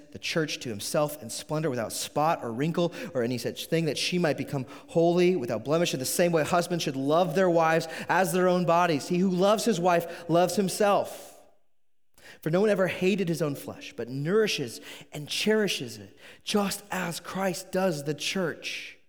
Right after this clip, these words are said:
because we are members of his body. See, the things that husbands are called to do are thought to be domestic tasks.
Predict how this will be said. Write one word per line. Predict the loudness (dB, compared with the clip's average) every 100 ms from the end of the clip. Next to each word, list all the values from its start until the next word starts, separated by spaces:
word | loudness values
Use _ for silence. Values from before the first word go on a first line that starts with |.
| _ _ _ _ _
because | -8 -8
we | -2 0
are | 0
members | -2 -6 -10 -14
of |
his | -18
body. | -20 -20 -20 -20 _ _ _ _ _ _ _ _ _ _ _ _ _ _ _ _ _ _ _ _ _ _ _ _ _ _ _ _ _ _ _ _ _
See, | -10 -10 -8
the | -8
things | -4 0 2 2 2
that | 0 -2 -8
husbands | -2 -2 -2 -2 -2 -4
are | -6 -8
called | -6 -6 -6
to | -6
do | -8 -6 -4 -6 -10 -20 -20 -16 -8
are | -8
thought | -4 -4 -4 -4
to | -2
be | 0 -2 -6 -12 -4
domestic | -2 0 -2 -4 -8 -10 -16 -20 _ _ _ -14
tasks. | -10 -10 -10 -14 -16 -18 -18 -20